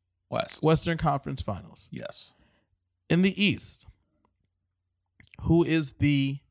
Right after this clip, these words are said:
Speaker 2: one seed?
Speaker 1: Celtics. No, Bucks. The Bucks would be the
Speaker 2: Bucks.
Speaker 1: one seed.
Speaker 2: Okay.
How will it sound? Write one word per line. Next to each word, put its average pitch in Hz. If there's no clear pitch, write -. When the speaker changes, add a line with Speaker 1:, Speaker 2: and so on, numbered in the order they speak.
Speaker 2:
one 120
seed? -
Speaker 1:
Celtics. -
No, 104
Bucks. -
The 104
Bucks 92
would 123
be -
the 92
Speaker 2:
Bucks. -
Speaker 1:
one -
seed. 139
Speaker 2:
Okay. 135